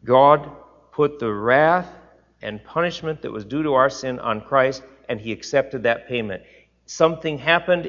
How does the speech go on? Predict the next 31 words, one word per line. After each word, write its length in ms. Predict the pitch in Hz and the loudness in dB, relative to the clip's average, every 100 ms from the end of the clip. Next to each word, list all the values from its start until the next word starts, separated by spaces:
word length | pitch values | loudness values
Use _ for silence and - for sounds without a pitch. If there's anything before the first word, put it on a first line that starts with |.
| - | -6
in 160 | 151 | -4
the 80 | 127 | -4
transaction 880 | 123 143 131 - 165 180 - 180 165 - _ | -4 -2 -2 2 2 2 -2 -8 -8 -14 _
between 580 | 127 - 147 131 123 - - _ _ 127 | -12 -8 -4 -4 -4 -8 -20 _ _ -4
God 260 | 139 156 | 4 4
the 80 | 147 | 4
Son 380 | - 160 165 165 | -4 0 0 -2
and 120 | 135 | -2
God 200 | 131 131 | 2 2
the 60 | 113 | 0
Father 540 | 156 165 185 190 190 - - - _ | 2 2 4 0 -4 -10 -20 -20 _
when 180 | 131 117 | -8 -2
Christ 360 | 160 165 - | 4 4 4
died 200 | 151 143 | 2 4
on 120 | 143 | 2
the 60 | 135 | -2
cross. 440 | 131 131 131 131 - - _ | -2 2 2 0 -12 -20 _
It's 240 | 139 - | -2 -2
an 80 | 131 | -4
objective 600 | 113 107 170 170 160 131 | -6 2 2 4 -4 -2
reality. 560 | 139 135 143 143 127 110 - _ | 2 4 6 4 0 -8 -12 _
It's 180 | 165 - | -8 -2
not 220 | 160 196 | -2 -2
just 260 | 160 190 - | -2 -6 -6
how 300 | - 185 170 165 | -2 2 2 0
it 80 | 139 | 0
does 220 | 170 147 | 2 2
good 240 | 131 165 | 0 -2
for 180 | 117 151 | -2 -2
us 160 | 143 143 | -2 -2
later. 400 | 143 143 101 | -4 -4 -6